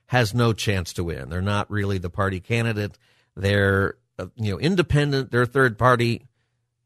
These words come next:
you know, and, uh, so you don't vote for them. You, we have to stop that. Vote. It's your vote, not their vote.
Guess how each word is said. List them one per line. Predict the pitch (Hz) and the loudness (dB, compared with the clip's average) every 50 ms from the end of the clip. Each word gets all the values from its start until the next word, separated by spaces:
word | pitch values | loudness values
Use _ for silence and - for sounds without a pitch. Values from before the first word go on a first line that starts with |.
| _ _ _ _ - | _ _ _ _ -10
you | 113 113 113 | -6 -4 -4
know, | 113 110 107 104 104 101 - _ - | -2 -2 -2 -2 -2 -4 -6 _ -8
and, | 107 107 110 107 104 101 101 101 101 98 | -6 -4 -2 0 0 0 0 0 0 0
uh, | 98 98 98 98 98 98 | 0 2 2 2 2 0
so | 104 - 127 | 0 0 2
you | 117 113 | 2 4
don't | 120 117 107 95 | 2 2 0 0
vote | 104 110 113 - | 0 0 0 -2
for | - 110 | -4 -4
them. | 107 110 113 - - _ _ _ _ _ - | -4 -4 -4 -6 -8 _ _ _ _ _ -12
You, | 120 101 - _ - | -12 -12 -12 _ -6
we | 107 139 196 | -4 -2 -2
have | 226 220 - | -2 -2 -4
to | - 143 | -6 -8
stop | 127 - - 147 175 185 - | -8 -4 -2 -2 -2 -2 -2
that. | 87 - - | -4 -6 -6
Vote. | - 90 104 151 254 - - - _ _ _ _ - | -4 -2 0 2 2 0 -2 -6 _ _ _ _ -4
It's | 113 107 - 95 | -4 -4 -4 -2
your | 101 120 151 180 202 196 | 0 2 2 2 2 2
vote, | 165 156 143 101 - | 2 2 0 0 0
not | 98 110 123 127 - | 0 0 0 0 2
their | 123 104 95 | 0 0 0
vote. | 85 - - - _ _ | -2 -4 -10 -16 _ _